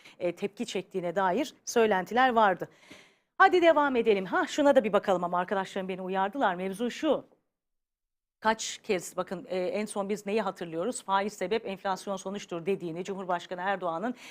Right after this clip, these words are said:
ve aylar boyunca o, e, faizin düşürüldüğünü, sonuç olarak gelinen noktada yirmi dört Şubat iki bin yirmi üç tarihine geldiğimizde o faizin, politika faizinin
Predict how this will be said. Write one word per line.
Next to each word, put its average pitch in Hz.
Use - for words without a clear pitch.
ve 233
aylar 233
boyunca 196
o, 233
e, 196
faizin 220
düşürüldüğünü, 196
sonuç 262
olarak 214
gelinen 233
noktada 202
yirmi 240
dört 277
Şubat 214
iki 240
bin 247
yirmi 233
üç 254
tarihine 196
geldiğimizde 220
o 277
faizin, 185
politika 254
faizinin 214